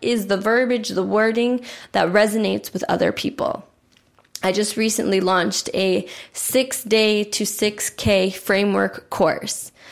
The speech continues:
So it's a course that will help women go f-,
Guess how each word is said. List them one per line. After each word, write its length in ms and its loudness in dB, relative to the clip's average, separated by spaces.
So 140 -2
it's 140 2
a 40 2
course 320 2
that 180 2
will 100 4
help 400 0
women 600 2
go 400 4
f-, 240 -12